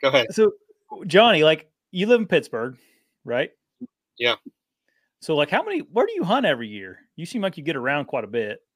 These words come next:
Speaker 1: No, I don't hunt around Pittsburgh. I
Speaker 2: Yeah.
Speaker 1: quit hunting around just south of, not in town, but south of Pittsburgh, you know, a half hour or so. But that's where I grew up and I hunted. But just, man, I got to the point where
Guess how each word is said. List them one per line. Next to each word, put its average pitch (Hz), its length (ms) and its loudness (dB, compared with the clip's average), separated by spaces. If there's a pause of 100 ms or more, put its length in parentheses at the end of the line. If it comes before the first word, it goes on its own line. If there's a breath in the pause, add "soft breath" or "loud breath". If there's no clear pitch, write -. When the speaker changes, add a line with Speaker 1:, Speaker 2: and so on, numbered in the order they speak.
(160)
Speaker 1:
No, 120 160 -4
I 117 160 4
don't 117 300 -2
hunt 123 280 -6
around 110 360 -4
Pittsburgh. 101 560 -10 (680)
I 135 60 -8
Speaker 2:
Yeah. 127 140 -4
Speaker 1:
quit 127 160 0
hunting 123 200 -8 (160)
around 110 360 -4 (340)
just 175 180 2
south 143 260 4
of, 120 100 -6
not 131 200 0
in 120 160 0
town, 131 340 0
but 98 180 -10
south 113 260 -2
of 101 140 -18
Pittsburgh, 104 480 -8 (280)
you 104 120 -12
know, 98 180 -8
a 92 100 -18
half 95 180 -12
hour 95 200 -10
or 92 60 -16
so. 95 220 -14
But 90 140 -20 (640)
that's 120 160 -6
where 117 120 -2
I 110 40 -2
grew 110 180 -2
up 113 120 -6
and 104 80 -10
I 101 60 -8
hunted. 110 340 -8
But 95 160 -14
just, - 300 -10 (880)
man, 117 200 -2
I 107 60 -8
got 113 180 -4
to - 80 -16
the 107 80 -14
point 117 380 -8
where 107 320 -6